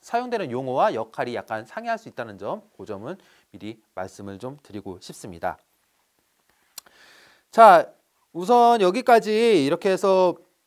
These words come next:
보시면은 되겠고요. 그래픽 분야, 프로그래밍 분야, 사운드 분야, 기획 분야,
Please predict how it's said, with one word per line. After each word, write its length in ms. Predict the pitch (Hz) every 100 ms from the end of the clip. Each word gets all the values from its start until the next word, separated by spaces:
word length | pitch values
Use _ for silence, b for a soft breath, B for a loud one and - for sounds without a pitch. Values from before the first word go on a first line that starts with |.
| _ _ _ _
보시면은 520 | - 175 226 220 214
되겠고요. 720 | 165 135 131 151 196 135 - -
그래픽 480 | 170 202 202 -
분야, 500 | 175 165 151 127 104
프로그래밍 460 | 98 220 226 214 208
분야, 280 | 190 190 190
사운드 380 | 208 208 202 202
분야, 260 | 185 190
기획 320 | 185 170 170
분야, 340 | 170 175 180